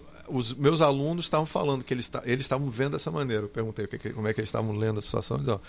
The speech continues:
que é um, é um jogo, é uma coisa de marketing, assim, pra você poder dar uma levantada no Oppenheimer, você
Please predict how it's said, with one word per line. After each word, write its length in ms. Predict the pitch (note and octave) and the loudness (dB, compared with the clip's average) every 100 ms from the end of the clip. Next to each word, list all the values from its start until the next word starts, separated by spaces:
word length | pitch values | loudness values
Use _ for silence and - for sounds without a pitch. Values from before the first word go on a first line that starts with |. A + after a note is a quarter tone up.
| - - - - | -18 -18 -18 0
que 100 | C3 | 6
é 60 | |
um, 260 | B2+ C#3 B2+ | 6 6 2
é 40 | |
um 120 | B2+ C3+ | 2 4
jogo, 320 | C3 C#3+ B2+ | 2 2 0
é 40 | |
uma 160 | C3+ B2 | -2 0
coisa 180 | C#3 C3 | 0 0
de 60 | |
marketing, 520 | E3 B2+ A2+ G#2+ - | 0 2 2 0 -6
assim, 120 | F#2+ G2+ | -8 -8
pra 100 | - | -8
você 80 | |
poder 360 | - B2 A2+ B2 | -4 -4 0 0
dar 100 | A#2+ | 2
uma 60 | A#2+ | 0
levantada 500 | A#2+ A#2+ A2+ A2 A2+ | 0 -2 -4 -4 -2
no 100 | A2+ | -2
Oppenheimer, 680 | A2 A#2 G#2 G#2 A2+ B2+ C#3 - - - - - | -2 -4 -2 -2 -2 -2 -6 -10 -20 -20 -20 -12
você 680 | G2 A#2+ - - A#2+ B2 C3 | -2 -2 0 2 4 4 2